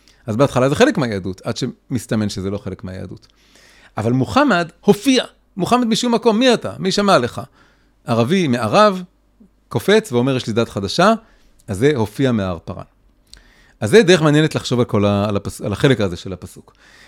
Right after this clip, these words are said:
עכשיו, <laughs> פה, החלק הרביעי כאן, אה, אני רק במילה אחת אני אגיד, אתה זה הקדוש ברוך הוא, זה עוד פועל, כמו שהוא בא, זרח, הופיע, אז הוא גם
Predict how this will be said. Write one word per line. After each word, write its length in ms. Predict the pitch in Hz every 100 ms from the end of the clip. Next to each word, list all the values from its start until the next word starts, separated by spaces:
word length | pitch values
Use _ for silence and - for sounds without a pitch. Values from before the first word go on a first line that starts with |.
| _
עכשיו, 480 | - - 254 208 226 185 110
<laughs> 240 | 165 -
פה, 320 | 170 175 185 - _ _ - - - -
החלק 360 | - - 190 139
הרביעי 440 | 113 117 123 185
כאן, 280 | - 110 135 - _ _ _ -
אה, 260 | 120 120 127
אני 140 | 123 131
רק 200 | 143 - _ 147
במילה 540 | 139 117 123 147 131
אחת 260 | 104 113 104
אני 200 | 98 95
אגיד, 300 | 110 196 220 _ _ _ _ -
אתה 320 | 113 - 202 151
זה 80 |
הקדוש 280 | 131 123 147
ברוך 140 | 135 123
הוא, 260 | 131 - 110
זה 100 | 151
עוד 180 | 160
פועל, 400 | 117 107 90 127 175 _
כמו 180 | - 135
שהוא 220 | - 104
בא, 320 | 98 160 131 101
זרח, 500 | 90 107 143 151 117
הופיע, 380 | 104 - 165 135
אז 180 | - 104
הוא 100 | 117
גם 240 | 113 110